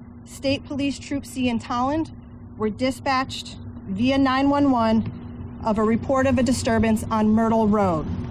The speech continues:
in the town of Willington. At nine oh eight A M, troopers arrived and located two in-, injured men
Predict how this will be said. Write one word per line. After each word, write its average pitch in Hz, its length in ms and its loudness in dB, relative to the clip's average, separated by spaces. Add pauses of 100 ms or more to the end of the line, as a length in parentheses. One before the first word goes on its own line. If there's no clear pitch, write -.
(320)
in 233 120 4
the 226 80 2
town 214 280 0
of 208 120 4
Willington. 196 640 2 (840)
At 226 160 0
nine 233 400 0
oh 277 240 -2
eight 262 240 -2 (120)
A 233 240 -2
M, 247 380 -2 (560)
troopers - 480 -4
arrived 247 560 0
and 226 220 -2
located 233 640 -2
two 294 340 -2 (160)
in-, 240 320 0 (220)
injured 269 320 2
men 220 360 2